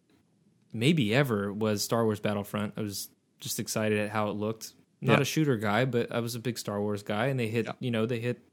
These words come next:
Speaker 1: the mark right with, you know, it, the release being so close to, uh, Episode Seven.
Speaker 2: Yep.
Speaker 1: So I was on that hype train. Um, so I pre-ordered the game. Why not?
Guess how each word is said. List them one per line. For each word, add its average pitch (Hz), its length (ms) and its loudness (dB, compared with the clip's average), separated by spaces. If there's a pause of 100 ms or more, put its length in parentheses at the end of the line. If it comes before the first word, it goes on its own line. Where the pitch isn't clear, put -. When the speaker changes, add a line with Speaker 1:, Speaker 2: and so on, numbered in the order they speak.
(140)
Speaker 1:
the 113 60 -6
mark 107 400 0 (500)
right 107 480 0
with, 113 140 -4 (180)
you 107 120 -8
know, 104 240 -6 (100)
it, 107 160 -8 (240)
the 113 100 -2
release 110 300 0
being 107 160 -2
so 107 140 -4
close 104 280 -2
to, 104 220 -2
uh, 101 160 -2
Episode - 340 -6
Seven. 113 360 -4 (200)
Speaker 2:
Yep. 82 240 4 (380)
Speaker 1:
So 123 120 0
I - 20 4
was 113 80 2
on 110 140 2
that 131 120 2
hype 110 220 0
train. 113 280 -2 (580)
Um, 107 360 0
so 139 140 4
I - 20 8
pre-ordered 120 400 6
the 107 80 0
game. 110 280 2
Why 110 160 2
not? 104 340 -2